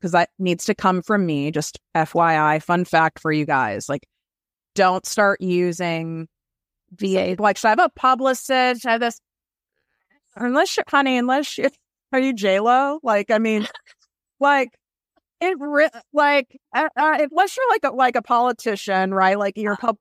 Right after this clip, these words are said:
Speaker 2: yeah.
Speaker 1: that way. It's like,
Speaker 2: J Lo
Speaker 1: that
Speaker 2: politician's a different
Speaker 1: Yeah. It means a lot to someone when it's a direct pitch,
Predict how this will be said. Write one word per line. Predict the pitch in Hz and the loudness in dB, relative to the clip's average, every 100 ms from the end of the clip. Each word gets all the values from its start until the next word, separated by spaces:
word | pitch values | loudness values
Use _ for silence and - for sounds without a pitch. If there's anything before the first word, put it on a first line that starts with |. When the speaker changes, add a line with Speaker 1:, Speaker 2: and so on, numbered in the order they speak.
| _ | _
Speaker 2:
yeah. | - - | -16 -2
Speaker 1:
that | 214 196 | 0 0
way. | 202 196 202 | -2 -6 -6
It's | - | -4
like, | 214 196 _ _ _ _ _ - | -4 -4 _ _ _ _ _ -10
Speaker 2:
J | 214 277 | 0 2
Lo | 233 | 2
Speaker 1:
that | 311 302 _ _ | 0 -2 _ _
Speaker 2:
politician's | 240 226 220 220 - 208 175 | -2 -2 -2 -4 -4 -6 -8
a | |
different | 185 247 | -4 0
Speaker 1:
Yeah. | 269 220 180 170 _ - | 2 2 -2 -6 _ -2
It | 294 277 | -2 -2
means | 285 285 294 294 277 | -8 -4 -4 -4 -2
a | 247 | 0
lot | 220 214 214 247 - _ _ _ | 2 4 4 2 -2 _ _ _
to | - 254 226 | -6 -2 0
someone | 226 - 220 202 202 202 196 | -2 -2 -2 0 0 -2 -2
when | 196 | -4
it's | 190 - | -4 -6
a | |
direct | 175 180 175 175 - - | -4 -2 0 -2 -2 -6
pitch, | 208 151 - _ _ | -4 -2 -6 _ _